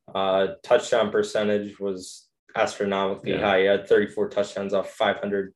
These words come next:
Speaker 1: something pass attempts. Um, I just feel like it's gonna, w-, okay, so I don't see him replicating historically high efficiency marks. I do believe they're gonna be close to those same metrics. I project him to score one and a half points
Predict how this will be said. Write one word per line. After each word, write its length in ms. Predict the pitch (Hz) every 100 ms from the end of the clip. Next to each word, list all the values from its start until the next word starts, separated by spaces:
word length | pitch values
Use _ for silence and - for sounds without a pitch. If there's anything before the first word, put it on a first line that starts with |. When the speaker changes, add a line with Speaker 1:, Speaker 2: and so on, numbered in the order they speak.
| _
Speaker 1:
something 580 | - - - - 95 - - _ _ _ _ -
pass 240 | 120 -
attempts. 540 | 113 110 104 - - -
Um, 380 | 117 98 95 - _ _ _ _ _ _
I 100 | 131
just 200 | 151 175 -
feel 160 | 190
like 280 | 180 170 - _ _
it's 160 | - -
gonna, 440 | 143 135 123 107 - - _ -
w-, 280 | 123 123 - -
okay, 360 | 139 - 107 98
so 420 | - 113 110 - _ _ _ _ -
I 100 | 127
don't 200 | 147 165
see 180 | 170 156
him 440 | 151 147 139 - -
replicating 800 | 123 123 - 120 123 113 113 104
historically 640 | 120 - 127 120 120 113
high 380 | 104 104 104 104 113
efficiency 760 | - 101 - 104 - 92 92 85
marks. 500 | 107 90 92 - - _ _ -
I 260 | 113 104 - 139
do 200 | 139 135
believe 340 | 127 127 117
they're 160 | 120 107
gonna 160 | 104
be 120 | 98
close 500 | 98 143 156 - - -
to 140 | 113
those 400 | 104 101 196 -
same 280 | - 104 95
metrics. 400 | 90 - 104 -
I 160 | 160
project 420 | 160 - 190 220 214
him 120 | 170
to 60 |
score 280 | 143 151 123
one 200 | 110 127
and 100 | 127
a 40 | 113
half 260 | 113 -
points 460 | 110 95 - -